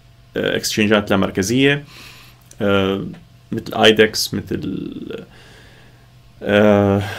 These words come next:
أكتر من واحد، بس مشكلتهم إنهم بطيئين وغاليين. كونه هذا الاكسشينج مبني على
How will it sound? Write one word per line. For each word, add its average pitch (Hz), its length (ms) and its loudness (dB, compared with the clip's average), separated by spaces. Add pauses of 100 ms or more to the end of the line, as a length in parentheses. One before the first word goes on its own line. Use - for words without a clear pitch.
أكتر - 300 6
من 127 80 6
واحد، 117 460 6 (460)
بس 117 200 2
مشكلتهم 139 340 0
إنهم 123 160 0
بطيئين 135 600 2 (580)
وغاليين. 104 500 2 (1600)
كونه 160 240 8
هذا 139 60 6
الاكسشينج 131 500 0
مبني 135 380 4
على 104 380 2